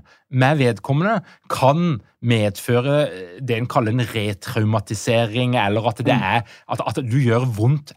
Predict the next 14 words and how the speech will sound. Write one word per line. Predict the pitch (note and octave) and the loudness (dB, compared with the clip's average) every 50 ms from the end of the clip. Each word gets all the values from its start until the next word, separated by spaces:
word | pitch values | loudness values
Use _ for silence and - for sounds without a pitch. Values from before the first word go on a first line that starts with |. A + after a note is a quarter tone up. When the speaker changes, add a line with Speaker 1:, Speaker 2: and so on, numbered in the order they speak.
| _ - | _ -2
Speaker 1:
enda | E3+ E3 D3 C#3 D#3 F#3 | 0 2 2 2 2 0
verre. | F3+ F#3 D#3+ D3+ E3 A#3 G3 - _ _ - - - _ - | 0 0 -2 0 -2 -2 -4 -4 _ _ -20 -20 -20 _ -2
Eh, | C#3 D3 D3+ D#3 D#3+ | 2 4 4 4 4
og, | D#3 D#3+ F3 F3 - | 2 2 0 0 2
og | F3 F3 | 2 2
nå | F#3 | 4
har | F3 E3 G3 G#3 | 4 4 2 2
jo | D#3+ | 2
du | F3 E3+ | 0 0
sagt | - - D#3+ D3 - - - | 0 0 -2 -2 -2 -2 -2
noe | F#3 E3 | 0 0
om | C#3+ D3 | 0 0
privi-, | - - E3 D#3 E3 C#3 | -2 -2 0 0 0 -2
frivillighet, | - - E3+ D#3+ C#3+ C3+ B2 C3 C#3+ F3 A3+ A#3+ - - | 0 0 0 2 2 2 2 2 2 0 0 -2 -4 -8